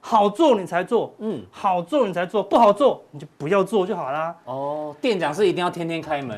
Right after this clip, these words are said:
Speaker 1: 对。
Speaker 2: 但是投资王品人，你不一定要天天交易。
Speaker 1: 对，你可以在
Speaker 2: 哎。
Speaker 1: 最好做的时候
Speaker 2: 来做。
Speaker 1: 哦，对不对？比如说中秋节，哦，那我开门。
Speaker 2: 嗯。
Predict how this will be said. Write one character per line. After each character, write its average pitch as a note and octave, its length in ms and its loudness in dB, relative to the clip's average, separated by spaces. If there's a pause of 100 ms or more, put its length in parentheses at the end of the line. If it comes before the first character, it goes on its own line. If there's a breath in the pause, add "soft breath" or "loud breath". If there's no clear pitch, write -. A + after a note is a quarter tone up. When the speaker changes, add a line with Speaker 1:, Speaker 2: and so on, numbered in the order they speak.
Speaker 1:
对。 - 200 6
Speaker 2:
但 A3 80 4
是 A3 80 2
投 G3 240 6
资 A#3+ 160 0
王 G3 160 6
品 E3+ 180 -4
人， C3+ 140 -4
你 B2+ 80 -2
不 G#3 180 2
一 E3+ 40 2
定 F#3 60 0
要 F3+ 120 2
天 F3 200 -2
天 D#3 220 -2
交 D#3 240 2
易。 E3 240 -2
Speaker 1:
对， B3+ 200 4
你 F#3 100 -6
可 B3 80 2
以 A#3+ 40 2
在 A#3+ 120 4
Speaker 2:
哎。 C3 200 -4
Speaker 1:
最 D4 160 6
好 E3+ 160 4
做 B3 240 6
的 A3 140 2
时 G#3 140 -6
候 A#3 240 2
Speaker 2:
来 B2+ 100 -6
做。 D3+ 160 0
Speaker 1:
哦， - 80 -2
对 A#3 80 4
不 A3+ 80 -2
对？ G#3 220 2
比 A3 100 -6
如 G#3 180 4
说 G3+ 140 0
中 D4 260 4
秋 D#4 160 10
节， A3 260 4
哦， D#3 120 -2
那 F3 80 2
我 C3+ 80 0
开 D#3+ 160 -4
门。 A#2+ 180 -8 (220)
Speaker 2:
嗯。 D#3+ 180 -8